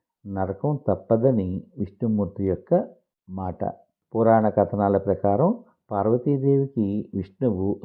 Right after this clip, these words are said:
సోదరుడు. మీనాక్షి సుందరేశ్వర కళ్యాణాన్ని ఆ శ్రీమన్నారాయణుడే జపించాడు. ఇటువంటి కథలే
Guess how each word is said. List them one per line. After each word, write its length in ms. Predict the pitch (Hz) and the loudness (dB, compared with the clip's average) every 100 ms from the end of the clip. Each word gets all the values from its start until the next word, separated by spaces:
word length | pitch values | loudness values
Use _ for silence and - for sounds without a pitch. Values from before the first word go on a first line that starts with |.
| - | -4
సోదరుడు. 560 | 104 95 123 104 87 - - _ 123 | 0 2 2 2 0 -4 -8 _ -6
మీనాక్షి 760 | 135 160 180 175 - 170 - - - | 0 2 2 2 4 4 4 0 0
సుందరేశ్వర 640 | 117 127 127 127 - 120 | 4 6 6 4 2 0
కళ్యాణాన్ని 840 | 117 101 98 110 113 104 92 95 - - | 2 0 2 2 2 0 -2 -4 -6 -6
ఆ 140 | 107 | -4
శ్రీమన్నారాయణుడే 1160 | 113 - 90 92 104 113 120 123 127 123 120 143 | -4 -4 -4 -2 0 2 4 4 4 2 2 2
జపించాడు. 800 | 117 98 - 107 98 104 90 - - 107 | 2 0 0 -4 -2 -2 -2 -4 -10 -14
ఇటువంటి 440 | 101 113 113 113 | -4 -2 -2 -2
కథలే 600 | - 95 95 117 107 95 | -2 -2 0 2 2 0